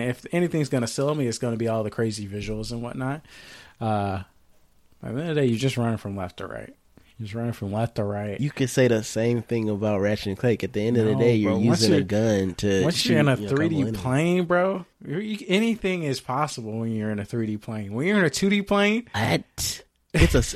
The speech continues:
Speaker 1: <laughs>
Speaker 2: anything's possible in a three D plane on a, on a,
Speaker 1: Yes.
Speaker 2: like, a direct level?
Speaker 1: What are
Speaker 2: There's
Speaker 1: you
Speaker 2: only
Speaker 1: talking
Speaker 2: one
Speaker 1: about,
Speaker 2: level
Speaker 1: direct
Speaker 2: in,
Speaker 1: level?
Speaker 2: like, you know, what am I trying to say? Uh, not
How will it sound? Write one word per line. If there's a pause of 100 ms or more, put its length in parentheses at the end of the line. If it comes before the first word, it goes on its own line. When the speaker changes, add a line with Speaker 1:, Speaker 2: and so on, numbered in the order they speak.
(120)
Speaker 1:
<laughs>
Speaker 2:
anything's
possible
in
a
three
D
plane
on
a,
on
a,
Speaker 1:
Yes. (100)
Speaker 2:
like,
a
direct
level? (680)
Speaker 1:
What
are
Speaker 2:
There's
Speaker 1:
you
Speaker 2:
only
Speaker 1:
talking
Speaker 2:
one
Speaker 1:
about,
Speaker 2:
level (120)
Speaker 1:
direct
Speaker 2:
in,
Speaker 1:
level?
Speaker 2:
like,
you
know,
what
am
I
trying
to
say?
Uh, (760)
not